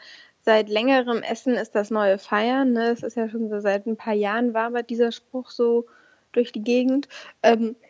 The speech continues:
das ist ja, das ist ja in der Tat so, dass auch junge Leute, äh,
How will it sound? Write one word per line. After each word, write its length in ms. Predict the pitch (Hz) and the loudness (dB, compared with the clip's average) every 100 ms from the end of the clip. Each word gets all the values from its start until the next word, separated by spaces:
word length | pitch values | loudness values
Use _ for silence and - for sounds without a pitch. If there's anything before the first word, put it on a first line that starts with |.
| _ - _ - | _ -20 _ -4
das 300 | - 233 - | -2 -2 -2
ist 220 | 277 - | -2 2
ja, 220 | 311 214 - | 4 4 0
das 160 | 233 | -4
ist 120 | 254 302 | 0 2
ja 80 | |
in 80 | 233 | 2
der 140 | 220 214 | 0 0
Tat 260 | 247 277 | -2 0
so, 80 | - | 2
dass 220 | 208 226 | 0 0
auch 180 | - 214 | 2 2
junge 380 | 208 247 330 269 | 4 4 4 4
Leute, 680 | 190 190 190 - 214 262 - - - - | 4 4 2 0 -4 -4 -6 -18 -10 2
äh, 400 | 214 202 - | 4 4 2